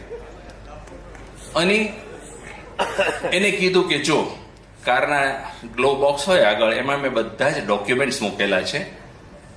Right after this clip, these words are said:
તને ક્યારેક પોલીસ અટકાવીને ડોક્યુમેન્ટ્સ માંગે તો તું આપી શકે. તારો લાયસન્સ એ આવી ગયું છે, એ પણ મેં કવરમાં અંદર મૂકેલું છે.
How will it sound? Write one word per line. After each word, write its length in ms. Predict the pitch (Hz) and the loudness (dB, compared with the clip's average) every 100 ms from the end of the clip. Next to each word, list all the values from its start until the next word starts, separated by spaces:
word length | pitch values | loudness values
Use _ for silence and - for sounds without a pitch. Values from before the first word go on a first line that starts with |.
| - | 2
તને 200 | 120 139 | 4 4
ક્યારેક 400 | 123 117 139 - | 4 2 2 0
પોલીસ 320 | 117 131 123 | -2 0 -4
અટકાવીને 380 | 113 131 131 123 | -4 0 2 4
ડોક્યુમેન્ટ્સ 540 | 107 104 123 127 120 | 2 2 2 2 2
માંગે 260 | 107 110 120 | 0 2 0
તો 120 | 117 | 0
તું 160 | 110 95 | 2 2
આપી 180 | 95 | 2
શકે. 380 | 127 85 - 98 - - - - - - - - - - - | -4 -6 -6 -10 -12 -18 -20 -20 -20 -20 -20 -20 -20 -10 0
તારો 260 | 117 135 | 4 4
લાયસન્સ 520 | 113 107 117 214 240 175 | 4 4 2 0 0 2
એ 60 | |
આવી 180 | 135 117 | 2 2
ગયું 200 | 110 113 | 0 -2
છે, 120 | 123 | 0
એ 40 | 123 | 2
પણ 180 | 143 | 2
મેં 220 | 135 123 123 | 2 0 2
કવરમાં 420 | 120 120 117 110 | 4 4 2 2
અંદર 200 | 107 104 | 2 2
મૂકેલું 440 | 104 - 107 104 | 0 -2 -2 -2
છે. 140 | 113 | -4